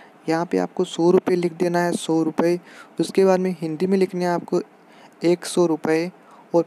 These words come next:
फिर आपको नीचे आना है और यहाँ पे देखिए बैंक बचत लिखा हुआ है और चालू और मर्यादी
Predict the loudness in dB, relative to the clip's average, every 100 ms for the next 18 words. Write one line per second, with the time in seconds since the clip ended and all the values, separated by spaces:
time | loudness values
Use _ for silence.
0 | 0 2 2 0 0 -2 -2 -12 -20 -20
1 | -20 -20 -20 -20 -20 -20 -20 -20 -20 -20
2 | -20 -20 -20 -20 -20 -20 -20 -20 -20 -20
3 | -14 -10 -6 -2 0 2 2 2 0 -4
4 | -12 _ -20 _ -20 _ -20 -20 -20 -20
5 | -10 -10 -8 -4 2 2 2 2 2 0
6 | 2 2 2 0 4 4 4 -2 -16 -20
7 | -20 -20 -20 -18 -10 -2 0 0 0 -4
8 | 0 0 2 0 4 4 6 6 4 0
9 | -6 -8 -2 2 6 6 6 4 4 4
10 | 4 4 2 4 4 2 0 0